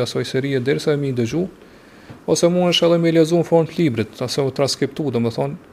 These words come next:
edhe e, e, është edhe në formë, domethënë, P D F në webfaqen udhëzimi pikë com.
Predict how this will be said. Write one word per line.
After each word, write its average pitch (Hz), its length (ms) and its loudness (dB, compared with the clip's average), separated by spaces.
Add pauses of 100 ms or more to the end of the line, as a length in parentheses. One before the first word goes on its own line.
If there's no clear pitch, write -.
(480)
edhe 135 380 -2
e, - 20 -4 (160)
e, - 20 2 (220)
është 147 160 0
edhe 139 140 -2
në - 180 -16 (420)
formë, 135 300 -2 (100)
domethënë, 135 300 -4
P 139 100 -2
D 123 160 0
F 170 200 -2 (840)
në 139 100 2 (360)
webfaqen 135 480 0
udhëzimi 127 360 -2
pikë 113 200 -8
com. 107 80 -14